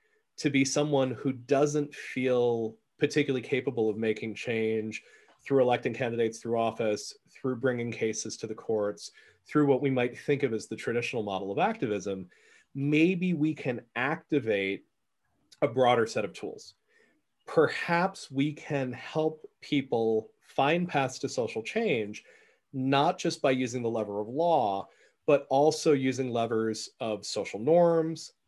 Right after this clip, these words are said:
of markets, of technology. And the book talks about some examples of how activists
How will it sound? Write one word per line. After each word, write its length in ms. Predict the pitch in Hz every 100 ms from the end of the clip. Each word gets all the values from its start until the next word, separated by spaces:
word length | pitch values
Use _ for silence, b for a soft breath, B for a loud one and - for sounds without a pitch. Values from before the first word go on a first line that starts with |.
| _
of 180 | 110 98
markets, 720 | 107 127 143 143 135 135 - -
of 120 | 110
technology. 1040 | - 123 117 113 127 131 120 123 117 113 113 B B B
And 120 | 160
the 60 | 165
book 240 | 156 190 -
talks 500 | - - 170 180 180
about 260 | 156 139
some 160 | - 143
examples 720 | 120 170 233 233 110 104 - 131
of 120 | 123
how 480 | - - 135 131 139
activists 640 | 123 120 135 113 110 -